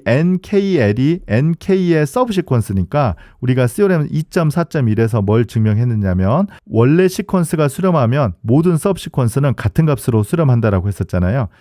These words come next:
그래서 엑스엔 케이가 X로 수렴하니까 이것의 서브시퀀스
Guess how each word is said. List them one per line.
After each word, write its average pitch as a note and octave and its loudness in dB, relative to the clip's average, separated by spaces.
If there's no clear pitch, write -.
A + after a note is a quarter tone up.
그래서 B2+ 0
엑스엔 D3+ 0
케이가 D#3 0
X로 C3 0
수렴하니까 A2+ 0
이것의 B2+ 0
서브시퀀스 C#3+ 0